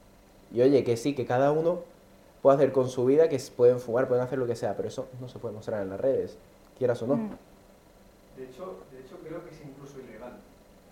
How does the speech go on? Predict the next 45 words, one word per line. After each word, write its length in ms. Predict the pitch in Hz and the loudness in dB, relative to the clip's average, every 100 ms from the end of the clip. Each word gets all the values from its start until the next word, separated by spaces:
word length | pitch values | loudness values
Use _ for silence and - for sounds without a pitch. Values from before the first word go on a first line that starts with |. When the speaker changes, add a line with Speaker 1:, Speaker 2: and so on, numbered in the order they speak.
| - | -8
Speaker 1:
Hombre, 220 | 117 123 113 98 - - - | -2 2 2 2 -4 -16 -12
es 220 | 98 - | -12 -8
Speaker 2:
¿El 120 | 214 | -6
qué? 80 | 208 208 | -4 -4
Speaker 1:
ilegal. 160 | 104 120 - - - | -6 -12 -20 -20 -14
Speaker 3:
O 20 | |
sea, 160 | 139 | -12
de 220 | 139 143 147 | -10 -10 -10
hecho 220 | 170 175 | -10 -10
que, 240 | 160 156 - | -10 -10 -12
creo 180 | 151 156 | -10 -8
que 160 | 160 | -8
la 160 | 143 135 - | -10 -12 -12
cebe, 300 | 147 151 - - - - | -12 -12 -12 -16 -20 -20
que 60 | 143 | -16
es 100 | 139 | -14
la 120 | 139 | -14
misma, 600 | 139 143 147 143 135 127 - - - | -14 -12 -12 -10 -10 -12 -14 -20 -16
eh, 420 | 127 120 120 120 | -12 -12 -12 -14
organización 560 | 135 135 131 131 143 143 | -14 -14 -14 -16 -16 -14
que 60 | |
controla 640 | 131 123 117 139 139 131 127 | -16 -16 -12 -10 -8 -10 -12
el, 960 | 123 120 120 - - - - - - 127 | -16 -16 -18 -20 -20 -20 -20 -20 -20 -10
el, 500 | 123 120 120 120 120 - - - - | -8 -8 -10 -14 -18 -20 -20 -20 -20
por 100 | 123 | -18
ejemplo, 300 | 127 135 131 123 | -16 -16 -14 -16
publicitar 360 | 123 - 131 123 | -18 -16 -14 -12
alcohol 320 | 117 135 131 | -12 -12 -14
y 20 | 123 | -10
tal, 240 | 139 185 - - - - | -10 -12 -16 -20 -20 -18
controla 380 | 123 123 139 156 | -16 -8 -6 -6
el 120 | 156 | -8
que 120 | 127 | -12
no 120 | 123 | -14
se 140 | 131 147 | -14 -14
puede, 520 | 139 139 143 156 151 - | -10 -10 -8 -8 -10 -14
eh, 480 | 131 123 117 113 113 120 120 | -12 -10 -10 -12 -16 -18 -20
mostrar 480 | 120 117 127 120 127 | -20 -16 -10 -8 -8
el 60 | |
consumo 340 | 123 117 127 127 | -10 -16 -16 -12
de, 300 | 123 120 117 | -8 -8 -10
de 100 | 120 | -12
tabaco 300 | 120 123 135 | -12 -10 -10
y 40 | 131 | -12
tal. 140 | 110 | -14